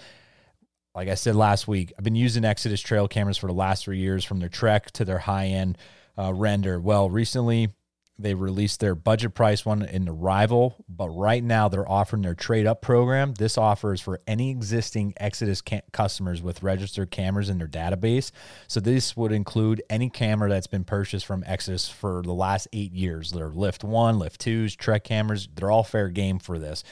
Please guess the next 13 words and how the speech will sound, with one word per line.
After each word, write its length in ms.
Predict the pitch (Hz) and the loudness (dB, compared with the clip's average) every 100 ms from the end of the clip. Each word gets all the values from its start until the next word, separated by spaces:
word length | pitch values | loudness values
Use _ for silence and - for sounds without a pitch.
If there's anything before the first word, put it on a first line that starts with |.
| - - | -20 -18
So 140 | - 90 | -10 -8
right 320 | 85 110 151 | 0 0 2
now 180 | 143 117 | 2 2
you 160 | 104 | 0
could 160 | 113 120 | -2 -2
use 220 | 117 110 | -2 -2
code 320 | - 113 92 | -2 -2 -2
trade 400 | - 104 104 127 | -4 -2 0 2
up 220 | 104 127 | 2 2
to 100 | - | -4
save 280 | 104 110 95 | -6 -4 -4
thirty 380 | - - 107 123 | -4 -4 -2 -4
percent 560 | - 123 - 120 107 | -4 -4 -2 -2 -2